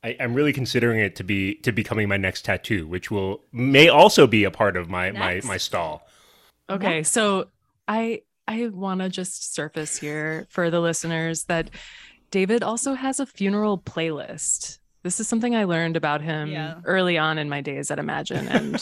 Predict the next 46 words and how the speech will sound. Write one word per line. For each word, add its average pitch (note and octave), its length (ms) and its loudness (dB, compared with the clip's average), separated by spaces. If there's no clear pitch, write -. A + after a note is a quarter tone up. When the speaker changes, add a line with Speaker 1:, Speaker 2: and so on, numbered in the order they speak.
Speaker 2:
<laughs> - 800 -14
Speaker 3:
I E3 40 -6
just - 240 -10
think G#3 180 0
it's, A#3+ 180 -2
Speaker 2:
Oh. G#3 320 -2
Speaker 3:
it's, - 340 -2
it's A3 180 2
both G#3 280 2
morose, G#3 460 4
but - 140 -8
also - 320 0
kind C4+ 260 0
of F4 120 0
genius, G#3+ 920 0
right? F#3+ 260 -4
Like - 160 2
Speaker 1:
You D#3 60 10
wanna D#3 320 6
be D#3 200 4
able D3 260 4
to, B2 360 6
Speaker 3:
<laughs> - 40 0
Speaker 1:
you A#2+ 100 2
wanna D#3 240 4
definitely B2+ 480 2
be G#2 240 0
able G2 220 0
to, F#2+ 300 0
to - 140 -8
control, F#2 840 -2
you G2+ 140 -4
know, E2+ 160 -6
how, F2+ 540 -4
how G2+ 140 0
you G2+ 160 0
remember F#2 340 -4
through F#2+ 220 -6
song. F2 400 -6
And A2 320 -2
obviously A#2 460 4
I A2 60 4
don't G#2+ 220 0
trust - 300 -2
my F#2+ 100 -4
wife's F2 360 -6